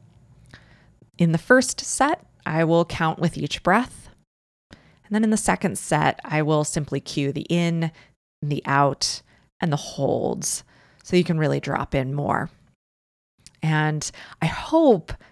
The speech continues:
that you find space and stillness and a sense of real peace and calm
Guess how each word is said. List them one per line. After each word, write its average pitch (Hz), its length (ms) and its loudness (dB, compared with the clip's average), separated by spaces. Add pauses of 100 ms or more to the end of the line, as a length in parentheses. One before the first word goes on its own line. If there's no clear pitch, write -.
that - 120 -4
you 147 120 -4
find 139 600 -6
space 151 680 -2
and 147 160 -6
stillness - 960 -6
and 139 300 -6
a 147 40 -4
sense 160 320 0
of 147 240 -4 (300)
real 185 180 6
peace 170 420 0
and 139 280 -4
calm 196 600 0